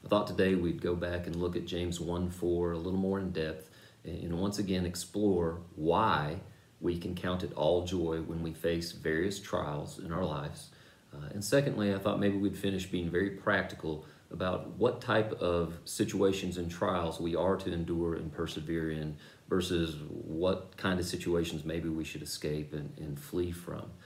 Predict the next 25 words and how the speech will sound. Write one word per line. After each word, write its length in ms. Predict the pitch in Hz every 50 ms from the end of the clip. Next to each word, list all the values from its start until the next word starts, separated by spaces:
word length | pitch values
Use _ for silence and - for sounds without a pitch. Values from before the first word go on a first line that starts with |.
| - - - - -
Uh, 200 | 82 78 73 69
so 180 | - - 85 82
James 400 | 76 92 90 98 101 95 - -
one 400 | 80 85 92 101 107 113 110 -
four, 380 | - - 107 95 87 85 78
remember, 340 | 78 78 80 78 78 76 82
reads, 580 | 82 85 101 104 92 82 78 82 82 - - - - - - -
"And 100 | - 87
let 160 | 90 90 92
steadfastness 920 | - - - - 120 123 104 - 90 82 80 78 - - 85 85 - - - - -
have 240 | - 95 90 87
its 160 | 87 85 - -
full 400 | - - 117 117 120 117 - -
effect, 480 | 104 - - 92 87 90 - - - - - - - - - -
that 100 | - 85
you 80 | - 90
may 120 | 87 87
be 120 | 90 90 85
perfect 540 | - - - 104 113 113 127 107 - - - - -
and 260 | 92 104 110 117 113
complete, 480 | 131 120 107 - 85 85 87 87 85 - - - -
lacking 500 | 78 78 76 78 - 85 82 82 78 76 -
in 180 | 80 82 85
nothing." 460 | 85 92 104 104 - - 73 67 - - - - - - - - - - - - _ - -
Uh, 220 | 78 73 71 71